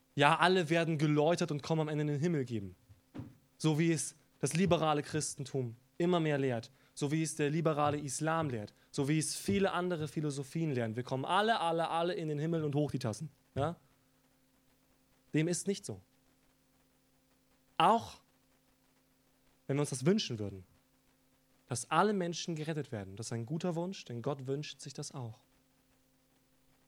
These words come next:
Aber ich glaube nicht, dass es geschehen wird. Gott wird die Entscheidung jedes Menschen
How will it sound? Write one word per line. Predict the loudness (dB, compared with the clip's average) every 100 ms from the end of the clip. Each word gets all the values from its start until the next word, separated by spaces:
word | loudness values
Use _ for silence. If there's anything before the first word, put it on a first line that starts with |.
| _ _ _ _ _
Aber | -6 -6
ich | -2
glaube | 0 0
nicht, | 0 -2 -4
dass | -8
es | -10 -12
geschehen | -10 -8 -8 -10
wird. | -14 _ _ _ _ _ _ _ _ _ _ _ _ _ _ _ _ _ _ _ _ _ -2
Gott | 0 0
wird | -2
die | -4
Entscheidung | -4 -2 -2 -2 -2
jedes | -4 -6 -6
Menschen | -8 -8 -10 -14